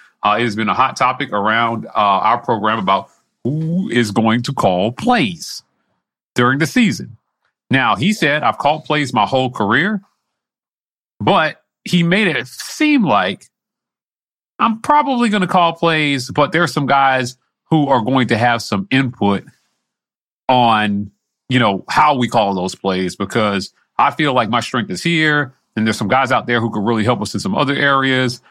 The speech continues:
I felt like he was leaning toward calling plays with the input of, and now he's, it seems like he's going, it seems like he's definitively said this other guy is gonna call plays.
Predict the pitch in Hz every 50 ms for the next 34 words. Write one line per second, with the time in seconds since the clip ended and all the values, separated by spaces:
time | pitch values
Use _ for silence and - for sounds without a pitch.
0 | _ _ - 131 156 156 151 170 160 143 131 127 120 117 104 - 135 143 131 120
1 | 110 101 104 120 123 117 113 113 107 104 - - 127 113 95 - - 143 143 135
2 | 131 120 123 131 127 120 120 117 117 113 107 101 - - _ _ _ _ _ -
3 | 110 - - 120 120 135 127 123 123 - 127 120 113 - - _ - 113 104 101
4 | 101 98 92 95 - _ _ _ _ _ _ _ _ _ _ _ _ _ _ _
5 | _ _ _ _ _ _ - 135 135 139 165 190 185 170 151 151 160 143 123 -
6 | 147 135 127 - - 208 196 - 175 143 - 156 127 120 156 143 127 127 127 123
7 | - 175 185 170 147 160 135 123 123 110 - _ _ _ _ 156 147 113 123 -
8 | - 175 180 160 131 123 107 120 113 - - 131 120 113 104 120 117 120 117 107
9 | 117 110 104 95 87 107 98 95 - 107 98 95 135 165 156 107 87 87 90 -
10 | - -